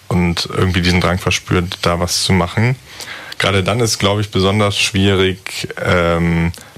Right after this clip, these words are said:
da Prioritäten zu setzen und zu gucken, ähm, was sind die wichtigen Themen. Ähm, und ja, da ist, glaube ich, Lützerath eines, eines der Beispiele.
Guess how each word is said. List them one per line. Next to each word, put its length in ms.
da 120
Prioritäten 560
zu 140
setzen 300
und 80
zu 120
gucken, 440
ähm, 680
was 220
sind 100
die 40
wichtigen 360
Themen. 320
Ähm, 1200
und 160
ja, 80
da 80
ist, 120
glaube 140
ich, 60
Lützerath 380
eines, 460
eines 340
der 80
Beispiele. 640